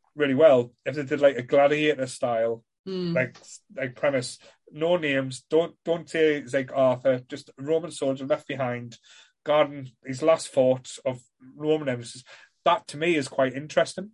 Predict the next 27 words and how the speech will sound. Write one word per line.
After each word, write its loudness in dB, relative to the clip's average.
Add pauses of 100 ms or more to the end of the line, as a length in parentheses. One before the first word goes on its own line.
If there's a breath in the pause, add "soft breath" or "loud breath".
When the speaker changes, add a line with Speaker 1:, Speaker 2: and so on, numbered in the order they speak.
(160)
Speaker 1:
and -12
quite -2
an -10
Speaker 2:
Mm-hmm. -6
Speaker 1:
interesting -6
premise. -4 (400 soft breath)
But -4
then 2
you -2
throw -2
in -4
the -6
saying, -4
"Oh, 6
it's -2
now -2
English -8 (180)
legend -2
and -6
in -6 (100)
England -8
folklore 0
with -4
Merlin 0
the -6
Ma-, -12
and -8